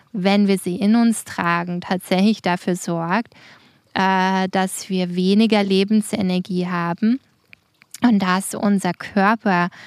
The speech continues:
mit der Zeit natürlich auch Schaden nimmt. Ja, weil das ist so, wie wenn du ständig in deinem Auto den Motor aufheulen lässt. Eine Weile geht das ganz gut,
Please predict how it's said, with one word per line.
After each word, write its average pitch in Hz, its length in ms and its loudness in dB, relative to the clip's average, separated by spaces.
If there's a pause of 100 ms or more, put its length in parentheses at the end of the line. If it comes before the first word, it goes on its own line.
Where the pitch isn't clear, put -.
(200)
mit 202 220 0
der 202 140 -2
Zeit 185 340 -2
natürlich 190 600 -4 (100)
auch 175 180 -4
Schaden 220 580 0
nimmt. 165 380 -6 (140)
Ja, 190 180 -2
weil 202 100 -2
das 190 220 -8
ist 196 200 -10
so, 208 160 -2
wie 208 160 0
wenn 190 240 0
du 185 100 -4
ständig 220 600 0 (400)
in 196 160 0
deinem 185 220 2
Auto 196 400 2
den 202 200 4
Motor 220 560 2
aufheulen 180 760 2
lässt. 190 600 0 (280)
Eine 180 200 -8
Weile 196 340 2
geht 196 220 4
das 190 140 0
ganz 180 340 2
gut, 240 380 4